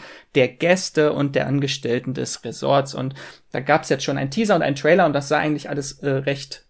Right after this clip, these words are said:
sehr lustig aus. So der von, wie du, vom visuellen Stil hat mich das ein bisschen an Big Little Lies erinnert von den Bildern.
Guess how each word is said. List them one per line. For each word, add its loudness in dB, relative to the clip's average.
sehr 0
lustig 0
aus. 0
So 0
der 2
von, -2
wie 0
du, 2
vom 2
visuellen 6
Stil 4
hat 0
mich 0
das 2
ein -2
bisschen 2
an 2
Big 0
Little 6
Lies 4
erinnert 0
von 2
den 2
Bildern. 4